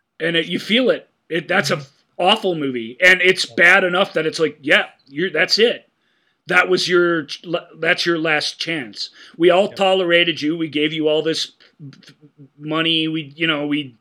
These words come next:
Speaker 1: let you thing go two months over, and, and, and y-, y-,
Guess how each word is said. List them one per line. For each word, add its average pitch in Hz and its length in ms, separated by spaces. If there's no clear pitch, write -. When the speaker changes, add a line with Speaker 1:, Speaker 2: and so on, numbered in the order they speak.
Speaker 1:
let 170 200
you 175 240
thing 175 380
go 160 200
two 165 220
months 160 320
over, 151 460
and, 135 340
and, 135 400
and 135 320
y-, 139 200
y-, 143 140